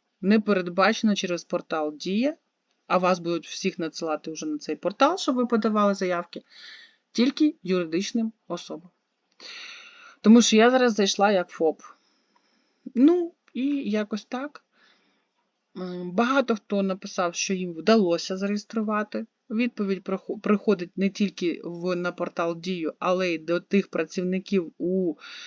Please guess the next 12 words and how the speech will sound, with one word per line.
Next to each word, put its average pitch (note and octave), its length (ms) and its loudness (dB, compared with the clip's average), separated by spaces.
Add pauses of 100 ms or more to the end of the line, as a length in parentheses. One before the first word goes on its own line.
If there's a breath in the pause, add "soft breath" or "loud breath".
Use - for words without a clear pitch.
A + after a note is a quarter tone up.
(320 loud breath)
Резерв F3+ 500 2
Плюсі. F#3+ 680 0 (500)
Обновлюється E3+ 760 -2
статус, C4+ 600 0 (120)
зарезервовано. F3+ 1040 0 (960)
Ось G4 200 -10
такий A#3+ 340 0
алгоритм F#3+ 600 0
дій. C#4 280 -4 (960 soft breath)
Кому A3 260 6
потрібно, E4+ 600 -4 (880)
робіть. F3 560 -2